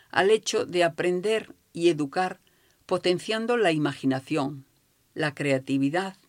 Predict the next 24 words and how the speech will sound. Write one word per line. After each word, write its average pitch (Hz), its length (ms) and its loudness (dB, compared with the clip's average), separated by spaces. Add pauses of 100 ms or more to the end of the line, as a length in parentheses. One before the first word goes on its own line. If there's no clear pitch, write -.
(480)
y 196 120 0
la 185 120 2
satisfacción 185 720 -2
de 247 80 -4
sentir 190 400 -2
emociones 185 560 -2
positivas 190 760 -6 (320)
que 160 120 -6
generen 185 600 0
motivación 175 880 0 (460)
y 165 80 -6
sentimientos 139 760 0
agradables. 123 720 -8 (1800)
Actualmente 170 800 2 (280)
se - 200 0
intenta 156 540 4
enseñar 147 640 2 (220)
y 185 140 4
aprender 165 640 2
saberes 214 600 0
útiles 190 640 -4 (480)
para 135 220 0
que 139 100 -8
sirvan 190 500 -4